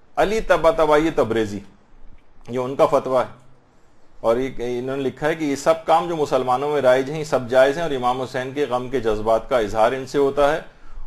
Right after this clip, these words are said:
और किसी हदीस में शार मुकद्दस की, मुकद्दस की तरफ से इन कामों को करने में कोई ममानियत नहीं, कोई ममानियत नहीं पाई जाती। तो उनका भी फतवा,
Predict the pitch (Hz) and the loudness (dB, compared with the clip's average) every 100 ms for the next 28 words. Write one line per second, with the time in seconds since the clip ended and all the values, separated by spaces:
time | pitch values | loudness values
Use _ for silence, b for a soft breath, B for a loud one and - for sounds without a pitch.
0 | - 147 156 - 240 269 220 175 196 202 | 0 2 2 0 -4 -2 0 0 0 -4
1 | 214 214 165 151 190 190 160 160 147 196 | -4 2 6 8 6 2 0 -2 0 -4
2 | - 107 143 143 147 147 143 147 139 190 | -4 -8 -2 0 0 -4 0 0 0 -4
3 | 190 165 160 160 175 165 143 139 151 160 | -2 -2 -2 -2 -6 -2 0 0 0 0
4 | 147 139 151 170 160 - 170 190 185 147 | 0 0 -2 -8 -10 -4 0 2 2 0
5 | 123 117 117 117 101 85 85 - - - | 0 0 0 -2 -4 -8 -14 -18 -20 -20
6 | - - - - - - - - - - | -16 -16 -14 -18 -18 -20 -16 -12 -12 -12
7 | - - 180 208 170 143 143 156 143 131 | -14 -4 4 4 4 2 2 2 0 -2
8 | 117 95 95 85 - - - _ - - | 2 2 0 -8 -10 -18 -20 _ -20 -20
9 | - - - 135 143 - 120 113 143 156 | -20 -14 -2 2 2 0 -4 0 0 2
10 | 139 135 143 | -2 0 2